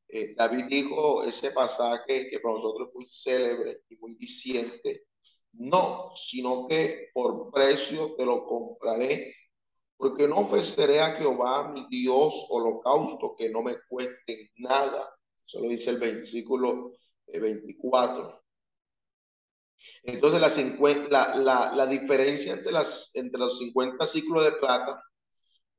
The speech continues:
eh, y los seiscientos ciclos de oro que se menciona en el primer libro de Crónicas, en el mismo pasaje paralelo veintiuno, puede que se debiera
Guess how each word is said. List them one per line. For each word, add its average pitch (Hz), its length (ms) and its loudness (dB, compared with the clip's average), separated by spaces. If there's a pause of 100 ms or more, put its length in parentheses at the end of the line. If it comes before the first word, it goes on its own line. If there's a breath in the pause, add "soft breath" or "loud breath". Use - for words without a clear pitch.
(100)
eh, 117 280 -2
y 127 80 -2
los 127 320 4
seiscientos 135 720 0
ciclos 160 400 0
de 147 100 4
oro 147 340 4
que 139 120 -4
se 131 140 -4
menciona 120 380 0
en 147 100 4
el 147 40 -4
primer 127 220 -2
libro 143 180 4
de 147 140 2
Crónicas, 131 880 -2 (1200)
en 117 180 -6
el 113 160 -4
mismo 147 260 0
pasaje 151 460 4
paralelo 143 460 6
veintiuno, 143 760 0
puede - 460 -2 (320)
que 147 80 -6
se 143 160 0
debiera 135 760 4